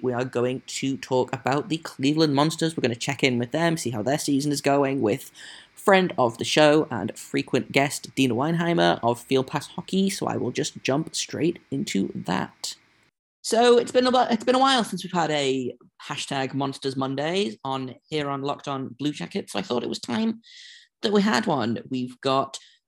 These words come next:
Dina Weinheimer of Locked On, nope. <laughs> We've got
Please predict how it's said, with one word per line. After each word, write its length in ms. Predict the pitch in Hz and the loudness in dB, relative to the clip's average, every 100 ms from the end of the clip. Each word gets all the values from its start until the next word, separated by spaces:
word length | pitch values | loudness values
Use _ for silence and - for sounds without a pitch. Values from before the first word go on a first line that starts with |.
| - | -2
Dina 180 | 139 160 | 2 4
Weinheimer 600 | 196 190 170 135 117 - | 2 2 0 2 0 -2
of 260 | 139 131 135 - | -4 -4 -6 -10
Locked 460 | 127 135 143 - - - | -10 -10 -10 -14 -18 -4
On, 380 | 135 139 131 - _ - | 0 0 -2 -8 _ -6
nope. 260 | 131 190 - _ _ | -4 -4 -8 _ _
<laughs> 260 | - - 226 | 0 4 8
We've 300 | 214 208 185 | 8 8 6
got 320 | 214 139 | 2 2